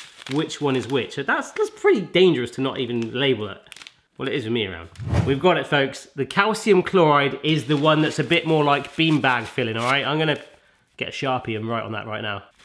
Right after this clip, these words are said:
Calcium chloride, beanbag filling, and, and sod alge. Okay.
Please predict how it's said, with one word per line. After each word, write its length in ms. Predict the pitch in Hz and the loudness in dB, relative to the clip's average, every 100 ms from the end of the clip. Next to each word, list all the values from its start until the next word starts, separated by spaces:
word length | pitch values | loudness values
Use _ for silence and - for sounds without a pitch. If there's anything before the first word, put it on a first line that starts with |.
| - _ | -20 _
Calcium 520 | - 170 165 - 170 | -4 0 0 0 -2
chloride, 600 | 160 175 160 139 120 107 - _ _ | -2 2 2 2 0 -2 -10 _ _
beanbag 420 | 156 147 131 127 120 | 2 2 2 0 -2
filling, 400 | 131 117 107 101 - - - - - - - - _ _ | -6 -4 -6 -10 -14 -12 -10 -10 -12 -14 -18 -20 _ _
and, 240 | 127 139 139 | -8 -8 -6
and 140 | 143 | -10
sod 220 | - 165 | -6 -2
alge. 460 | 151 127 113 104 - _ _ _ - | 0 0 0 -6 -16 _ _ _ -14
Okay. 340 | 117 127 - | -6 -6 -6